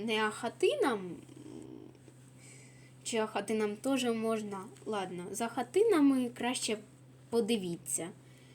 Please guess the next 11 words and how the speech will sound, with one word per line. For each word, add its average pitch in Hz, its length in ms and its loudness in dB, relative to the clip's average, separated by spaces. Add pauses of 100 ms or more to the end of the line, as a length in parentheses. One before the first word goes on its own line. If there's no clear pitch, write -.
(220)
Тому 214 260 2
що 202 340 2
за 226 180 0
хатинами 247 600 2
я 233 140 -2
не 240 120 -2
впевнена, 311 760 2
а 196 120 -2
от 226 320 0 (640)
отаким 240 560 2
равликам, 208 680 0